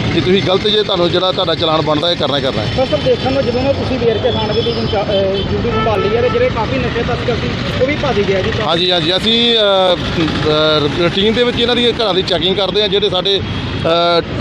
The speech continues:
Speaker 1: ਰਿਪੀਟਰ ਜਿਹੜੇ ਨਸ਼ਾ ਤਸਕਰ ਨੇ, ਬਾਰ-ਬਾਰ ਇਹ ਕੰਮ ਕਰਦੇ ਨੇ, ਅਸੀਂ ਉਹਨਾਂ ਨੂੰ ਜਿਹੜਾ ਜੇਲ੍ਹਾਂ ਦੇ ਅੰਦਰ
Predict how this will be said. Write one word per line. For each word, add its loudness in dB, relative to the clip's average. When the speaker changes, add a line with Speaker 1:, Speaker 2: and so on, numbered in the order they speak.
Speaker 1:
ਰਿਪੀਟਰ 2
ਜਿਹੜੇ 2
ਨਸ਼ਾ 0
ਤਸਕਰ -2
ਨੇ, 0
ਬਾਰ-ਬਾਰ 0
ਇਹ 0
ਕੰਮ 0
ਕਰਦੇ 0
ਨੇ, 0
ਅਸੀਂ 0
ਉਹਨਾਂ 0
ਨੂੰ 0
ਜਿਹੜਾ 2
ਜੇਲ੍ਹਾਂ 0
ਦੇ 2
ਅੰਦਰ 0